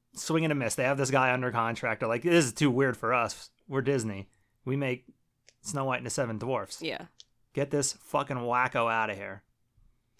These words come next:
Speaker 1: One of the greatest directors of all time. They
Speaker 2: Yeah.
Speaker 1: just fucking kicked him to the curb. He was, like, an animator at Disney.
Speaker 2: I believe it.
Speaker 1: Tammy Stronach played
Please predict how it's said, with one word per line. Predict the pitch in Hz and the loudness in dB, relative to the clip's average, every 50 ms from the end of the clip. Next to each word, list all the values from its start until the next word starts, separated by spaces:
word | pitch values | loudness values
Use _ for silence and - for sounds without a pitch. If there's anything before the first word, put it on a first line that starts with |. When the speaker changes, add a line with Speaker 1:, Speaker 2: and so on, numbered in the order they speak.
| - _ _ _ _ _ - | -20 _ _ _ _ _ -4
Speaker 1:
One | - 135 156 156 | 4 6 6 8
of | 147 | 8
the | 151 | 6
greatest | 143 139 135 131 131 - - | 6 6 6 6 4 2 2
directors | 131 120 113 - 120 98 | 2 2 2 0 0 -4
of | 107 110 | -2 -2
all | 107 101 | -2 -2
time. | 101 - 107 98 98 95 90 - | -2 -4 -4 -6 -6 -10 -14 -12
They | - 110 | -10 -8
Speaker 2:
Yeah. | 131 156 | -6 -6
Speaker 1:
just | 151 - | -6 -6
fucking | - 117 101 - 113 120 139 - | -6 -6 -6 -6 -10 -10 -10 -10
kicked | - 135 - | -10 -10 -8
him | - 113 107 | -8 -8 -8
to | 107 | -8
the | 110 | -10
curb. | 95 107 104 101 98 101 95 - - - - _ _ _ _ _ _ _ _ _ _ _ _ _ _ _ _ _ _ _ _ _ _ _ _ _ _ _ _ _ _ _ _ _ _ _ _ - | -8 -8 -8 -8 -8 -10 -10 -12 -14 -16 -20 _ _ _ _ _ _ _ _ _ _ _ _ _ _ _ _ _ _ _ _ _ _ _ _ _ _ _ _ _ _ _ _ _ _ _ _ -4
He | - 151 | -2 -2
was, | 165 151 | 0 2
like, | 185 180 - | 2 2 2
an | 117 | 0
animator | 107 113 110 120 143 135 107 95 92 95 95 | -2 0 0 0 0 0 -4 -4 -6 -8 -8
at | 92 - | -10 -10
Disney. | - 104 92 90 95 90 87 90 _ _ _ _ _ _ _ _ _ _ _ _ _ _ _ _ _ _ _ _ _ _ - - | -12 -14 -14 -14 -16 -18 -20 -20 _ _ _ _ _ _ _ _ _ _ _ _ _ _ _ _ _ _ _ _ _ _ -20 -16
Speaker 2:
I | - | -12
believe | - 220 214 180 165 170 | -6 -2 -2 -2 -2 -2
it. | 208 - - _ _ _ _ _ _ _ _ _ _ _ _ _ _ _ _ _ _ _ _ _ _ _ _ _ _ _ _ _ _ _ _ _ _ _ _ _ _ _ | -6 -10 -12 _ _ _ _ _ _ _ _ _ _ _ _ _ _ _ _ _ _ _ _ _ _ _ _ _ _ _ _ _ _ _ _ _ _ _ _ _ _ _
Speaker 1:
Tammy | - - 175 190 208 226 220 | -8 -4 -2 0 2 2 2
Stronach | - - - - - 170 180 190 190 165 135 131 135 143 175 180 - - - - _ | 2 2 -2 0 4 6 6 6 6 4 2 0 -2 -4 -4 -8 -12 -12 -12 -14 _
played | - - - 147 135 135 135 147 | -12 -4 0 2 2 2 2 -2